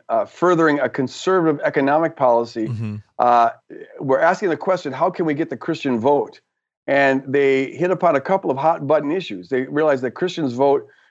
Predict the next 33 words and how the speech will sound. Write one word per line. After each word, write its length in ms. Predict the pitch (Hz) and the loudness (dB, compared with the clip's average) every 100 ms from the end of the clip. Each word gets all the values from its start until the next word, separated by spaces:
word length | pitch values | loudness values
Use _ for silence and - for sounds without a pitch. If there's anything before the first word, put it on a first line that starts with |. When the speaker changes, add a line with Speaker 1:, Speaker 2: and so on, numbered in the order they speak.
| _ | _
Speaker 1:
uh, 140 | - 123 | -2 0
mainly 400 | 139 175 220 135 | 2 2 2 2
on, 240 | 131 131 | 2 -2
on, 460 | - 131 - - - - | -2 -4 -6 -18 -12 -6
on, 160 | 127 | -4
on 120 | 127 131 | -4 -4
single 300 | 175 165 151 | 0 2 2
issues, 360 | 147 135 98 | 0 -2 -2
moral 300 | 110 139 131 | 2 4 4
issues. 360 | 110 98 110 131 | 0 -4 -4 -4
Speaker 2:
Mm-hmm. 260 | 113 104 92 113 | -4 -6 -8 -8
Speaker 1:
And 100 | 135 | 0
so 160 | 160 | 0
if 120 | 151 | 0
they 100 | 165 | -2
can 160 | 165 147 | -4 -4
somehow 340 | - 220 214 | -2 0 2
loop 280 | 160 156 190 - | 2 0 0 -4
a 60 | |
conservative 680 | 131 131 - 180 185 175 139 - - | -8 -10 -6 -2 0 -2 -4 -6 0
economic 540 | 151 147 151 165 156 | 0 0 -2 -2 -2
plan 300 | - 127 120 | -2 0 0
up 240 | 151 147 - | -2 -4 -4
with 120 | 139 | -4
abortion 680 | 135 127 107 139 165 190 202 - | -2 -2 0 2 2 -2 -4 -4
and 80 | 139 | -6
homosexuality, 960 | 151 151 143 147 151 139 151 101 104 135 _ _ - | -2 -2 -2 -4 0 2 4 2 0 -6 _ _ -2
they'll 100 | 143 | 0
always 380 | 143 160 170 143 | 2 2 2 0
get 140 | 156 | -6
the 60 | 139 | -8
Christian 340 | 151 143 135 | -10 -10 -6
vote, 300 | 123 165 - | -2 -2 -4